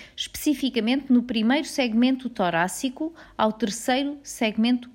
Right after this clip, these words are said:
lombar, ou seja, da T um à L três. Por esse motivo, a divisão simpática é chamada de toracolombar.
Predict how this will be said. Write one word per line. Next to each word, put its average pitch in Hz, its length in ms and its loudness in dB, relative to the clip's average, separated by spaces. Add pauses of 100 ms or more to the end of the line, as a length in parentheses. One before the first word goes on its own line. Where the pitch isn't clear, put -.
lombar, 220 580 -2 (220)
ou 185 60 0
seja, 277 500 -2
da 180 140 0
T 240 160 2
um 330 180 0 (260)
à 214 140 4
L 214 180 0
três. - 440 -8 (1000)
Por 220 160 2
esse 190 260 0
motivo, 294 480 0 (280)
a 226 80 0
divisão 220 400 2
simpática 233 920 0 (220)
é 220 80 0
chamada 226 480 0
de 269 220 0 (280)
toracolombar. 214 2250 -2